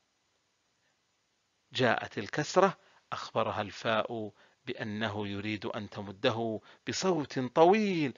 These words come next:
فقالت: "لا أستطيع". قال: "افعلي كما فعلت الفتحة والضمة". وفعلًا فتح، فعلت الضمة والفتحة هذا الف-، ال-، ال-، الحرف، واتفقت مع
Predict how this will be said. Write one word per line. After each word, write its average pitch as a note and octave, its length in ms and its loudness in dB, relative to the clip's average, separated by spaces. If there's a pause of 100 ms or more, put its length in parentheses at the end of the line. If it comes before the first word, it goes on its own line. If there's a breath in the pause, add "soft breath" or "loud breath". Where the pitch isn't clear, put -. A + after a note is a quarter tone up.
(200 loud breath)
فقالت: A#2+ 440 4
"لا A#2+ 160 2
أستطيع". G#2+ 540 -6 (240 loud breath)
قال: A2+ 220 2
"افعلي A2 400 -2
كما F3+ 320 2
فعلت C#3+ 460 2
الفتحة A#2 800 -2 (360 soft breath)
والضمة". A2+ 680 4 (300 loud breath)
وفعلًا G#2+ 600 4 (460 loud breath)
فتح، A#2+ 600 4 (360)
فعلت C3+ 420 6
الضمة A#2 520 0
والفتحة A2 800 -2 (280 loud breath)
هذا G#2+ 680 4
الف-، G2 220 -8
ال-، G#2 320 0
ال-، G2+ 200 -2
الحرف، G2+ 720 8 (360 soft breath)
واتفقت A2+ 1600 -2
مع G#2 180 -2